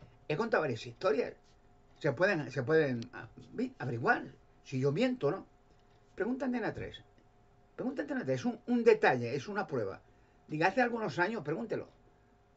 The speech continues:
Por teléfono, por correo electrónico. Alberto González, hicieron ustedes con él un contrato, que está colgado en internet, además, mi contrato. Con las tarjetas de visita, Jimeno Prieta, Alfonso Piñero, Javier Martínez, están todos. O sea, las pruebas y los correos electrónicos.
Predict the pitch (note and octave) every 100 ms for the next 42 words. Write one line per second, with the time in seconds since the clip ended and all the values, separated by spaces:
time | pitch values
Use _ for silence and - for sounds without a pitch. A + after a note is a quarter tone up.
0 | _ - _ - - A#2+ D#3+ B3 A#3+ D#3
1 | C#3+ B2 - D3+ G3+ G3 D#3 B3+ D3 -
2 | _ _ - C#3+ D3 G#3+ A3+ E3+ C3+ G#2
3 | - _ - D3+ B2 G3+ G3 A3 E3+ E3+
4 | G3+ D#3+ D#3 C3+ A#2+ - A#2 G#3 G#3 F3
5 | C3+ A#2+ C3 F#3 C3+ C3+ A#2 B2 G2+ B2+
6 | - - _ C3 C3 A#2 C#3 D#3 D#3+ C3+
7 | E3+ C3+ C#3 D3 A#2+ D#3+ C#3+ C#3+ C#3 C3
8 | C3+ D#3 D#3 - - C#3+ D3 D3 C#3 D3
9 | B2+ G#2 F#3+ D#3+ F#3+ C#3 - - C#3 -
10 | - - E3+ - E3+ G#2+ A2 - - -
11 | D3+ D3+ D#3+ D3+ E3 B2 G2+ G#2